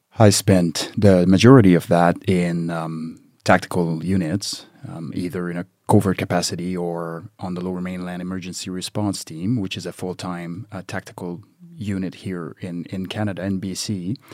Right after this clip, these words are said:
Uh, it's now referred to as the Integrated Emergency Response Team <clears throat> 'cause there, there are a few municipal departments that are a part of it. And, um, I spent thirteen years on the team, seven years as a team leader.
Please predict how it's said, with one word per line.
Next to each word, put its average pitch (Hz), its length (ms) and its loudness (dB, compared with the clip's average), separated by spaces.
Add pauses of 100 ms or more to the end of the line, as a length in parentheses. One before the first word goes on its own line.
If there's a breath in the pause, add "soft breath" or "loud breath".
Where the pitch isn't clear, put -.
(420 loud breath)
Uh, 95 60 -6
it's - 200 -6
now 101 240 0
referred 98 460 -6
to 107 180 -4
as 92 140 -8
the 95 340 -6
Integrated 123 580 8
Emergency 98 540 0
Response 101 540 -10
Team 107 300 -2 (220)
<clears throat> 107 320 2
'cause 101 180 0
there, 104 220 -2 (160)
there 110 220 6
are 101 180 8
a 98 60 2
few 98 420 2
municipal 98 440 0
departments 92 480 2
that 90 100 -2
are 90 100 -2
a 90 60 -8
part 120 320 -2
of 92 100 -4
it. 92 160 -4 (1040)
And, 113 360 4
um, 101 300 6 (400 loud breath)
I 110 80 6
spent 107 400 6 (160)
thirteen 123 400 10
years 104 240 10
on 95 140 10
the 90 80 4
team, 110 400 8
seven 107 340 6
years 98 220 4
as 95 120 2
a 98 40 -6
team 104 300 6
leader. 104 420 8